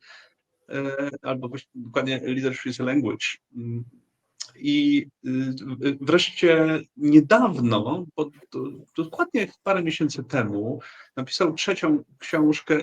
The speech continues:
Distancing. Jest to, mm, taka książka, która, e, podejmuje, mm, temat, y,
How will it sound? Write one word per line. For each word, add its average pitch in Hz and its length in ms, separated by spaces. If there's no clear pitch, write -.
Distancing. 139 960
Jest 247 120
to, 226 220
mm, 160 260
taka 175 220
książka, 240 320
która, 175 440
e, 123 280
podejmuje, 170 640
mm, 143 420
temat, 170 380
y, 147 480